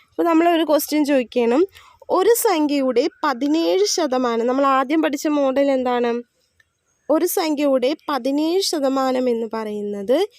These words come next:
എൺപത്തിയഞ്ചായാൽ സംഖ്യ ഏത്? സംഖ്യ ഏതെന്ന് ചോദിച്ചാൽ നൂറ് ശതമാനം. സംഖ്യ ഏത്? ഈ ഒരു മോഡലാണ് നമ്മൾ ആദ്യം പഠിച്ചത്. പിന്നെ പഠിച്ച മോഡൽ എന്ന് പറയുന്നത് ഒരു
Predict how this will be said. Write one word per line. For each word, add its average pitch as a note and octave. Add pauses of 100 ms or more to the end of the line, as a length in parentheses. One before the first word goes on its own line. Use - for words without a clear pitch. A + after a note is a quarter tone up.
(200)
എൺപത്തിയഞ്ചായാൽ C4 (420)
സംഖ്യ F#4+
ഏത്? A#3 (140)
സംഖ്യ D4
ഏതെന്ന് D#4+
ചോദിച്ചാൽ E4
നൂറ് D#4+
ശതമാനം. A#3 (640)
സംഖ്യ D#4+
ഏത്? G3+ (240)
ഈ D#4
ഒരു F#4+
മോഡലാണ് C#4+
നമ്മൾ E4 (140)
ആദ്യം C#4
പഠിച്ചത്. G3+ (640)
പിന്നെ G4+ (100)
പഠിച്ച F4+
മോഡൽ C#4+
എന്ന് D4
പറയുന്നത് A3+ (160)
ഒരു C#4